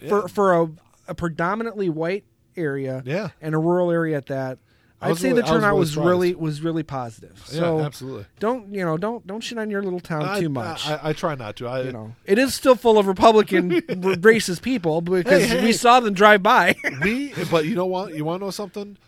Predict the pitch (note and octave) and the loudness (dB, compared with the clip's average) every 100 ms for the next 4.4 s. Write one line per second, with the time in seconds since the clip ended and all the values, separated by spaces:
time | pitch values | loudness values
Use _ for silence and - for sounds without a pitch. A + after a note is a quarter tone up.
0 | _ C3+ F3 F#3 F#3 F3 F#3 F#3 D#3 C3+ | _ -10 -6 -6 -4 -6 -6 -12 -12 -10
1 | B2+ A#2 A2 G#2 G#2 B2+ C#3 D#3 F3 F#3+ | -8 -6 -8 -10 -10 -6 -4 -6 -8 -12
2 | _ _ _ _ _ A#2+ C3+ C3+ C3 A#2 | _ _ _ _ _ -10 -8 -6 -8 -8
3 | G2+ - B2+ C3+ D3+ - F3 E3 D#3+ B2+ | -10 -10 -10 -8 -10 -8 -6 -6 -8 -12
4 | C3+ A#2+ A2+ | -10 -8 -10